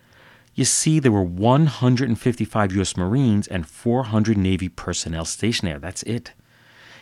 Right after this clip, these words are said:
And most of these men, believe it or not, were untrained for combat. So that left any member of the U S military with just two choices. A, you could surrender to the Japanese and, of course, risk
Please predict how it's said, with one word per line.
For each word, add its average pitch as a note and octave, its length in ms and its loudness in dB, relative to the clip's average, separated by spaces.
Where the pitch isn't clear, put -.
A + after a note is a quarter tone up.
And G2 180 2
most A2+ 420 4
of C3 60 -2
these F#2+ 180 2
men, F2 400 -2
believe E2+ 280 -4
it E2 60 -6
or E2 80 -6
not, D#2+ 280 -8
were G2 180 -4
untrained G2 760 0
for A2+ 120 -4
combat. G2+ 680 -4
So - 200 0
that E3 260 2
left D#3 260 0
any C3+ 240 4
member A2 320 4
of F#2 80 0
the F#2+ 60 -2
U G2 100 0
S - 160 -2
military G#2 440 0
with F2 120 -4
just - 320 -4
two G#2+ 400 2
choices. - 680 -2
A, G#2 500 0
you G2 100 -8
could - 140 -4
surrender F#2 360 -2
to - 160 -12
the F2 80 -4
Japanese C3+ 800 0
and, A#2 80 0
of A2 80 -4
course, - 320 -4
risk - 380 0